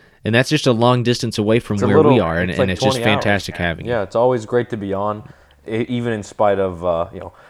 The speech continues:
Speaker 2: be it probation or, you know, just, just absence.
Speaker 1: An absence, yes.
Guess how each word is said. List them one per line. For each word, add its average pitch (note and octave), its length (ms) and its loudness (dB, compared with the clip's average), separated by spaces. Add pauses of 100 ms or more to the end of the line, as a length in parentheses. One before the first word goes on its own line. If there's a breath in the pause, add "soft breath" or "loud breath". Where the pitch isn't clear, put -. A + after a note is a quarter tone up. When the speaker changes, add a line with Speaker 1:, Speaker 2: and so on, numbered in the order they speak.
(220 soft breath)
Speaker 2:
be C#3 180 4
it - 120 -2 (180)
probation B2 760 4 (200 loud breath)
or, G#2+ 300 6
you G2+ 140 -4
know, D#2 160 -8 (100)
just, A#2 320 -8 (360)
just A#2+ 240 -2
absence. G#2+ 320 2
Speaker 1:
An G#2 80 -2
absence, G2 640 0
yes. F2 400 -2